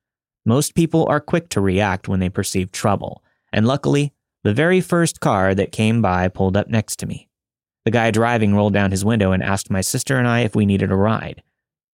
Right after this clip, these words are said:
He was driving a nice, clean car with a toddler in the passenger seat.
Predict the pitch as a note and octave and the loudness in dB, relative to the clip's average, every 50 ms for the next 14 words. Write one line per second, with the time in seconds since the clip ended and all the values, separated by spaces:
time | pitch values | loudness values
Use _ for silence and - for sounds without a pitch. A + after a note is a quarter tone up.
0 | _ _ _ _ _ _ _ _ _ _ - F3 G3 G3 - - D#3+ D#3+ E3 D3+ | _ _ _ _ _ _ _ _ _ _ -2 0 2 2 2 2 0 0 2 2
1 | D#3 D3 B2+ A#2+ B2 A#2+ A#2+ A#2+ - - - _ _ _ _ _ - - - F3+ | 0 0 2 2 2 2 0 0 -2 -4 -8 _ _ _ _ _ -8 -2 0 2
2 | F3+ F3 E3+ E3 E3 - - D3+ B2 G2 G2 F#2+ F#2 G2 G2+ - G2+ F#2+ - - | 2 4 2 2 2 0 0 0 2 2 2 2 2 2 2 0 -2 -6 -6 -4
3 | - B2 A2+ G#2 G2 F#2+ F#2 F#2 F2+ F#2+ F#2 F2+ - - A2+ A2 - - G#2 F#2+ | -2 0 0 0 0 -2 -2 -2 -2 -4 -4 -4 -4 -2 -2 -2 -2 -4 -4 -4
4 | F#2+ G2+ - - - G#2+ - - _ | -4 -6 -6 -6 -6 -8 -8 -10 _